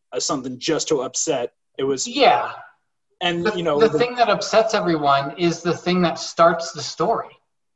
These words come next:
Speaker 1: Yeah.
Speaker 2: In a
Speaker 1: So
Speaker 2: way.
Speaker 1: it's a bigger, it's a bigger plot point. Um,
Speaker 2: Yeah.
Speaker 1: and then I think it will still have long-reaching effects in what might be part three sometime down the line.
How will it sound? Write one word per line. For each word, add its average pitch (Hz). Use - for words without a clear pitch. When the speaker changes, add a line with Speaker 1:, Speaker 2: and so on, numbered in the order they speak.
Speaker 1:
Yeah. 165
Speaker 2:
In 151
a -
Speaker 1:
So 170
Speaker 2:
way. 160
Speaker 1:
it's 160
a -
bigger, 185
it's 165
a 170
bigger 170
plot 180
point. 131
Um, 131
Speaker 2:
Yeah. 233
Speaker 1:
and 156
then 165
I 160
think 170
it 170
will 156
still 160
have 143
long-reaching 147
effects 151
in 139
what 135
might 135
be 135
part 147
three 185
sometime 127
down 113
the 107
line. 104